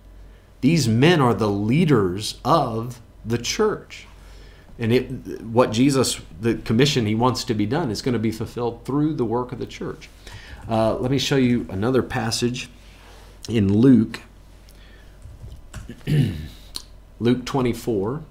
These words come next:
and verse forty-six. Jesus, it says here, said unto them, "Thus it is written, and thus it behooved Christ to suffer and to rise from the dead the third day, and, and that," now watch carefully how this is worded,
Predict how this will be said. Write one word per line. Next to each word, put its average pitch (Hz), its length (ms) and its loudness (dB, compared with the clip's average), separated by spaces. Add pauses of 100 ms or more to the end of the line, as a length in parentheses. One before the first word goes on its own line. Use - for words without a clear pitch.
(600)
and 101 280 -4
verse 107 200 2
forty-six. 107 880 -2
Jesus, 117 520 0
it - 80 -8
says 113 240 -2
here, 110 140 0
said 127 240 0
unto 117 160 2
them, 113 360 0 (260)
"Thus 123 480 0
it 156 120 -2
is 131 140 0
written, 87 340 -2 (680)
and 107 220 -2
thus 143 260 2
it 131 120 0
behooved 151 560 2
Christ 110 640 -2 (220)
to - 140 -4
suffer 127 640 0
and 107 200 -6
to 107 80 -2
rise 117 360 2
from 143 200 0
the 139 80 2
dead 110 300 0
the 107 60 -6
third 127 340 2
day, 101 340 -4 (340)
and, 110 440 0
and 135 260 4
that," 127 220 6
now 107 120 0
watch 151 380 0
carefully 175 420 2
how 107 140 0
this 117 220 -2
is 98 120 -6
worded, 95 300 -2